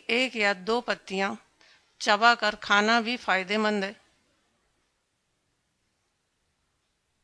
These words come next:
यह शरबत स्वाद में मीठा होता है। चाहे तो इसमें मिठास के लिए शहद, गुड़ या चीनी भी डाल सकते हैं।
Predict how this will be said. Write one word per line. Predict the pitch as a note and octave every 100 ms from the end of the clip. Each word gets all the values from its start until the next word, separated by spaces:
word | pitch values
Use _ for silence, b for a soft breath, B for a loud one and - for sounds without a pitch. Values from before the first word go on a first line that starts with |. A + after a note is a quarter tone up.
| _ _ _ _ _ _ _ _ _ C4+
यह | A#3 B3
शरबत | B3+ G#3 F#3+ G#3 - _ _ _ _
स्वाद | - A3 A3 A#3+
में | A#3+ A3
मीठा | G#3+ G#3 C4
होता | A#3+ G#3 G#3
है। | G3+ A#3 - _ _ _ _ _ _ _ _ b b b b _ _ _ -
चाहे | A3 G#3+ A#3 B3+
तो | B3 G#3
इसमें | F#3+ G#3+ G#3 A3
मिठास | G#3 G3 G3+ A#3 -
के | A#3+
लिए | G#3 G#3 G3+
शहद, | - G3 G#3 F#3+
गुड़ | G3+ G3+
या | G3+ G3+
चीनी | - G#3+ A3+ A#3
भी | A#3 G#3+
डाल | G3+ G#3
सकते | G#3+ F3+ - F3+
हैं। | G3